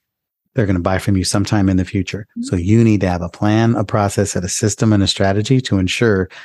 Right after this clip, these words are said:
Speaker 1: that you're still around in their world in the future when they're ready to buy from you.
Speaker 2: I love it. You know, normally I ask for a final thought. Do you wanna leave it with that, or do you, do you have something else that you wanna leave us with?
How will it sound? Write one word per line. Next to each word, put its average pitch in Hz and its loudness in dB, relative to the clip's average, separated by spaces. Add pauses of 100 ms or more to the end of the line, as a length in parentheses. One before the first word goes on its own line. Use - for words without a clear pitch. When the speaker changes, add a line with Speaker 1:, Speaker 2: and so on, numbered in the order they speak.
(200)
Speaker 1:
that 90 -2
you're 98 0
still 107 2
around 107 2
in 87 -2
their 101 2
world 120 0 (380)
in 101 2
the 101 2
future - -4 (180)
when 98 0
they're 90 -2
ready 82 -6
to 87 -12
buy 92 -6
from 123 -8
you. 110 -6 (760)
Speaker 2:
I 285 0
love 330 2
it. - 2 (240)
You 403 2
know, 339 0
normally 320 4
I 214 4
ask 233 -2
for 214 0
a 202 0
final 202 -2
thought. 254 2 (400)
Do 254 -4
you 285 2
wanna 262 2
leave 262 2
it 277 2
with 254 2
that, 339 0
or 330 -2
do 262 -4
you, 262 -2
do 233 -6
you 269 -2
have 277 -2
something 285 -2
else 240 0
that 220 -8
you 196 -6
wanna 196 0
leave 196 -2
us 165 -4
with? 139 -4